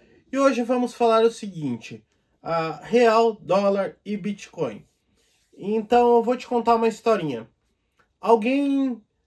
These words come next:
ah, te deve um dinheiro, você prestou um serviço, ou você ganhou esse dinheiro de alguma forma lícita.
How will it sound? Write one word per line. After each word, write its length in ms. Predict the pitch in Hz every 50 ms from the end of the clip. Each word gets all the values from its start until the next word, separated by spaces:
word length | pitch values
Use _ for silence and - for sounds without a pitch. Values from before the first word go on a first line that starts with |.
| _ _
ah, 380 | - 180 190 196 196 196 190 190
te 140 | - - 226
deve 300 | 202 214 214 214 202 214
um 80 | 214 202
dinheiro, 640 | 180 180 180 180 196 220 233 247 247 240 233 233
você 280 | 208 214 208 208 226 214
prestou 400 | 208 - 202 196 185 - 202 196
um 80 | 196 185
serviço, 720 | - 185 170 165 165 180 220 247 254 247 220 - - 233
ou 300 | 214 180 - 220 233 247
você 300 | 220 226 220 - 233 226
ganhou 420 | 202 214 202 180 160 175 196 208
esse 220 | 208 196 - - 190
dinheiro 480 | 170 170 175 165 165 185 196 196 196
de 80 | 170 185
alguma 360 | 175 170 170 175 190 196 190
forma 480 | 190 - - 175 165 165 170 180 175 - _ _ _ _ _ _
lícita. 640 | - 143 160 165 147 - - - - - - -